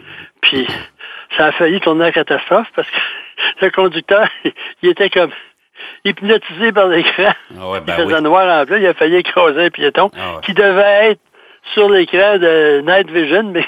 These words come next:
Speaker 1: qui, qui s'est jamais manifesté. Fait que tous ces gadgets-là, là, faut prendre ça avec un grain de sel, euh, énormément.
Speaker 2: Oh, tout à fait. Bon, dernier sujet.
Speaker 1: Ah, c'est
Speaker 2: Euh,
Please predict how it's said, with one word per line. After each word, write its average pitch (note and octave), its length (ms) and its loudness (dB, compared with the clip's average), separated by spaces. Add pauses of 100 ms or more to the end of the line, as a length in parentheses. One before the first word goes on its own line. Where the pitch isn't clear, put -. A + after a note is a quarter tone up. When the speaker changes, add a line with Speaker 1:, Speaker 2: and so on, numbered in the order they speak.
Speaker 1:
qui, F3 200 -2
qui - 160 -10
s'est F#3 160 4
jamais E3+ 340 2
manifesté. E3 800 -2 (460)
Fait D3+ 160 -2
que - 120 0
tous C4 120 2
ces A3 120 0
gadgets-là, E3+ 500 0
là, F#3+ 120 0
faut D#3 200 0
prendre F3 340 0
ça G3 120 2
avec E3+ 220 0
un D#3+ 140 2
grain C#3+ 220 2
de A#2 120 -2
sel, E3 240 2
euh, B2+ 280 -2 (200)
énormément. E3+ 640 0
Speaker 2:
Oh, D2 160 -20 (160)
tout A2+ 80 -10
à F#2 60 -8
fait. - 260 -12
Bon, E3 240 0
dernier D3+ 320 -4
sujet. D3+ 480 -4 (380)
Speaker 1:
Ah, A2 380 2
c'est G#2+ 60 2
Speaker 2:
Euh, G#2 240 2